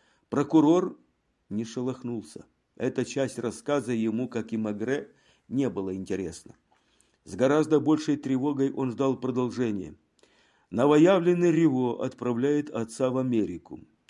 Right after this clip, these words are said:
С женой и молодой свояченицей переезжает жить сюда. Наконец,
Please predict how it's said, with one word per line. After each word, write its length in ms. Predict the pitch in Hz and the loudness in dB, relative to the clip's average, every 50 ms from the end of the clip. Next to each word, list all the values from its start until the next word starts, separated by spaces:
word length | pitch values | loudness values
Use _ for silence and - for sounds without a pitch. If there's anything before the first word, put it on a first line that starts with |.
| _ _ _ | _ _ _
С 80 | - | -14
женой 480 | 95 90 92 127 143 139 143 151 160 160 | -14 -4 0 0 2 2 2 2 2 0
и 200 | 165 135 120 135 | 0 0 -2 -2
молодой 480 | 131 120 117 117 117 117 117 123 120 110 | 0 0 0 -2 -2 -2 0 -2 -2 -2
свояченицей 1040 | 113 - 110 107 104 107 110 113 - 127 131 135 135 131 - - 151 151 151 _ _ _ _ _ _ _ | -2 -2 -2 0 2 0 0 -2 -4 -6 -4 -6 -6 -6 -6 -6 -6 -6 -8 _ _ _ _ _ _ _
переезжает 640 | - 117 117 123 123 117 101 120 143 151 147 - - | -4 -2 0 0 0 0 0 0 0 2 0 0 -2
жить 260 | 113 95 123 131 131 | -4 -2 -4 -4 -4
сюда. 540 | - - - 131 117 104 98 92 92 - _ _ _ _ _ _ _ _ _ _ _ _ _ - | -6 -4 -4 -4 -2 -2 -4 -4 -6 -8 _ _ _ _ _ _ _ _ _ _ _ _ _ -4
Наконец, 580 | 101 117 113 - 135 135 156 175 170 - - | -4 -4 0 0 0 2 2 0 0 -2 -12